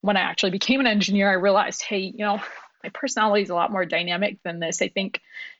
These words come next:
I need to be on my feet more. I need to just be doing a lot of different things in the day, as opposed to that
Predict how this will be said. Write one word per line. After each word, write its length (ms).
I 60
need 160
to 80
be 80
on 100
my 120
feet 280
more. 340
I 60
need 220
to 80
just 200
be 100
doing 260
a 60
lot 180
of 100
different 380
things 260
in 60
the 100
day, 220
as 120
opposed 380
to 140
that 180